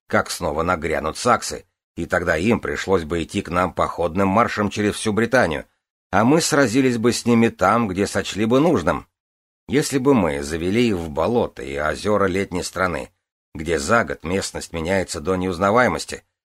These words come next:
так трясины и топи сослужили бы нам службу не хуже, чем луки, стрелы и топоры, а малый народец Авалона добил бы оставшихся кремневыми стрелами». «Как раз за этим они идут», отозвался Ланселет,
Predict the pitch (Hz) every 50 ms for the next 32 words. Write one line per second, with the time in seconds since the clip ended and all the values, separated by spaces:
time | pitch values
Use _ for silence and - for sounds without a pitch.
0 | _ _ _ _ - 117 - - 127 117 - - - 143 143 123 113 107 - -
1 | 165 170 - 92 82 - 92 85 - 104 101 90 113 123 117 107 110 107 110 117
2 | 113 - - - 120 127 110 95 107 113 113 110 95 - - 127 127 110 113 -
3 | - 113 101 85 90 117 120 98 - 107 - - - 95 101 101 101 101 - 104
4 | 95 104 98 87 71 - - _ _ _ _ _ _ _ - 92 90 82 80 80
5 | 92 113 113 92 80 73 73 73 76 82 98 120 107 92 87 - - 87 76 76
6 | 76 87 113 123 113 101 92 80 73 101 101 92 76 80 117 131 127 110 113 113
7 | 107 - - - 113 107 - - 110 92 - - 101 - - 98 98 92 87 95
8 | 98 87 95 92 90 - - - 98 92 76 73 71 64 - - - _ _ _
9 | _ _ _ _ _ _ _ _ _ _ _ _ - - 104 95 - 95 101 98
10 | 78 73 98 98 95 - 85 92 92 95 98 98 95 90 120 127 - - - -
11 | _ _ _ _ _ _ _ _ - 73 - - 80 76 73 90 85 76 - -
12 | 82 80 78 - - 82 101 117 110 -